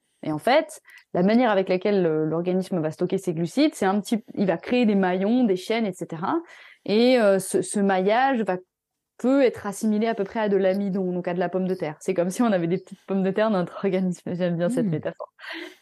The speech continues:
Speaker 1: Et les glucides, on peut le stocker dans deux endroits. On peut le stocker dans le foie, c'est ce qu'on appelle le glycogène hépatique, et dans les muscles, ce qu'on appelle le glycogène musculaire.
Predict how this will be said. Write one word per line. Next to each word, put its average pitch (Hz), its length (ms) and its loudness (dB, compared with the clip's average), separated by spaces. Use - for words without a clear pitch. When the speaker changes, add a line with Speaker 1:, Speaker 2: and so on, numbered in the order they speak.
Speaker 1:
Et 214 260 2
les 233 520 8
glucides, 240 380 4
on 269 100 4
peut 220 100 0
le 196 60 2
stocker 220 340 0
dans 196 200 2
deux 185 280 2
endroits. 180 360 -4
On 180 60 -6
peut 185 100 -4
le 185 60 -2
stocker 180 380 0
dans 185 180 0
le 226 60 0
foie, 196 340 0
c'est 277 100 -10
ce - 60 -14
qu'on 185 140 -2
appelle 175 220 -2
le 170 100 0
glycogène 185 500 0
hépatique, 175 680 -4
et 214 120 2
dans 214 120 2
les 190 140 2
muscles, 214 380 0
ce - 100 -20
qu'on 170 120 -6
appelle 202 200 0
le 190 80 4
glycogène 196 460 0
musculaire. - 380 -4